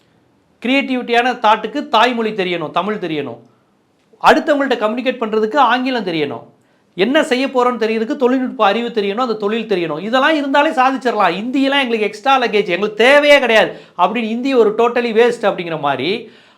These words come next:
நாற்பது, ஐம்பது ஆண்டு காலமாக தமிழ் சினிமா எந்த, எப்படியாக இந்தி சினிமாவையும் கையாண்டு கொண்டு இருக்கிறது அப்படிங்கிறது ரொம்ப அழகா சொன்னாங்க. என்ன பிரச்சனைனா,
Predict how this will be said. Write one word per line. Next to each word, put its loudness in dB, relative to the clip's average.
நாற்பது, -6
ஐம்பது -2
ஆண்டு -2
காலமாக -2
தமிழ் -6
சினிமா -6
எந்த, -6
எப்படியாக -2
இந்தி -6
சினிமாவையும் -4
கையாண்டு -2
கொண்டு -4
இருக்கிறது -6
அப்படிங்கிறது -4
ரொம்ப -4
அழகா -2
சொன்னாங்க. -12
என்ன -2
பிரச்சனைனா, -4